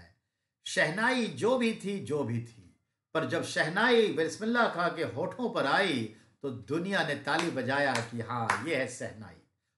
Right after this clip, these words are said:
तो याद रखिएगा, वाद्य यंत्र हो, ठीक है, पर कभी-कभी किसी व्यक्ति विशेष की वजह से उसकी पहचान, पॉपुलैरिटी हो जाती है।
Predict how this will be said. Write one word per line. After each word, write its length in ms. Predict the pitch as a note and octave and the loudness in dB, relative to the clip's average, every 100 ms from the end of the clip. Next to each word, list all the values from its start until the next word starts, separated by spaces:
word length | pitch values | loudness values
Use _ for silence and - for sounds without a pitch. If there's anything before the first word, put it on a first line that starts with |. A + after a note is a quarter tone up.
| - | -12
तो 60 | A2+ | -2
याद 300 | D#3 A#3 G3 | 2 2 2
रखिएगा, 720 | E3 - E3 A#2+ A2+ A2 - _ _ A2 | -2 -4 -4 -2 -2 -4 -12 _ _ -2
वाद्य 420 | D#3+ A3 G#3 F#3 | 2 2 2 -2
यंत्र 240 | F#3+ F#3 | -2 -4
हो, 600 | D3+ B2 G3+ C#3 B2 B2 - | -6 0 2 2 0 -8 -14
ठीक 460 | - C#3 G3+ A3 - | -8 -2 -2 -2 -2
है, 300 | B2+ G#2+ G2+ - _ - | -2 -2 -6 -14 _ -14
पर 80 | A#2 | -10
कभी-कभी 600 | D#3 F3+ A#3 F3 D#3+ D3+ | -6 -2 -2 -2 -2 -4
किसी 280 | C#3 C#3+ | -6 -8
व्यक्ति 360 | C#3+ D#3 - A#3 | -6 -6 -6 -6
विशेष 440 | D#3 - E3 D#3 | -4 -4 -6 -6
की 80 | - | -8
वजह 240 | A#2 A#2 G3 | -6 -2 -2
से 360 | - A2+ F#2+ - _ _ | -2 -6 -8 -18 _ _
उसकी 280 | - - C#3+ | -12 -8 -8
पहचान, 720 | - - A#2 G#2 - F3+ A2+ G#2 - _ _ - | -8 -4 -6 -2 0 0 0 -6 -14 _ _ -6
पॉपुलैरिटी 640 | C3+ C3 A2+ A#2 D#3+ G3+ | -6 -4 -4 -2 -4 -4
हो 160 | B2 A#2+ | -4 -6
जाती 360 | A2+ F#2+ - | -8 -10 -16
है। 240 | F2 - | -20 -20